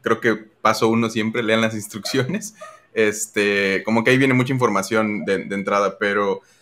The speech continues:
eh, en realidad, este,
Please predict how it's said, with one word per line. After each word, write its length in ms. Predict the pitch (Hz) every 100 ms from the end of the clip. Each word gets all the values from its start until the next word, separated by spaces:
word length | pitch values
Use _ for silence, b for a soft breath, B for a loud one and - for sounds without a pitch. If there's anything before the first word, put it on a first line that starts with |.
| b b _ -
eh, 160 | 120 135
en 140 | 131
realidad, 500 | 131 127 123 131 143
este, 1080 | 151 135 - - 110 104 104 101 98 98